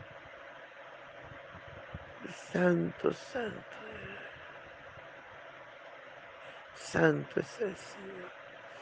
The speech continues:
Bien, mis amados, no se les olvide compartir el audio. Aleluya, para que otras personas también escuchen la palabra. Padre, gracias por tu palabra,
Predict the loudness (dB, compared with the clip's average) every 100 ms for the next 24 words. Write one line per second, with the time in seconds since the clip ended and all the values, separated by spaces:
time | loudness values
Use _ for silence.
0 | -8 -6 -4 -6 -10 -10 4 10 12 12
1 | 8 6 6 10 12 12 10 8 2 -10
2 | -12 -12 -10 -10 -10 -12 -12 -12 2 4
3 | 8 10 12 10 10 10 10 10 8 10
4 | 8 8 6 8 8 10 8 8 6 2
5 | -2 -6 -10 -12 -12 -12 -12 -12 -12 -12
6 | -12 -12 -10 -8 6 10 10 12 12 12
7 | 12 8 10 8 10 8 10 6 8 6
8 | 6 8 10 10 10 8 10 8 6 4
9 | -2 -2 -2 0 -2 2 2 0 -4 -2
10 | -4 -6 -10 -14 -12 -14 -14 -12 -12 -10
11 | -10 -10 -12 8 12 12 12 12 12 12
12 | 8 4 4 4 2 4 10 12 12 10
13 | 8 2 -2